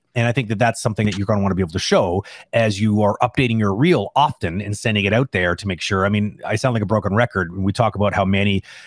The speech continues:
had that epiphany idea that, like, you know, what he did when he was, um, you know, hoofing the, the, the, the pavement looking for work, he was developing a rapport and a relationship with these recruiters by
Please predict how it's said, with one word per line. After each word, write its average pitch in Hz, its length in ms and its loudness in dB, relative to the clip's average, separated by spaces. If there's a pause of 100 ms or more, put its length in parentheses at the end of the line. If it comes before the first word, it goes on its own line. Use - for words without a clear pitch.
(100)
had 113 140 0
that 107 160 0
epiphany 104 720 -2 (280)
idea 110 560 2
that, 95 300 0 (140)
like, 101 260 0 (100)
you 110 100 -2
know, 87 160 2
what 98 220 0
he 107 80 2
did 110 200 0
when 117 120 2
he 147 120 4
was, 110 400 -2
um, 87 340 -2
you 107 80 -2
know, 90 140 2
hoofing 95 360 -2
the, 90 60 -2
the, 87 420 -4
the, 90 200 -4
the 87 100 -8
pavement 87 380 -10
looking 98 240 -2
for 92 140 -2
work, 95 360 0
he 113 100 -2
was 101 260 -2 (240)
developing 117 420 2
a 113 60 2
rapport 113 640 2
and 101 100 -4
a 98 40 0
relationship 110 460 0
with 98 120 -6
these 95 180 -4
recruiters 110 480 -2
by 101 380 2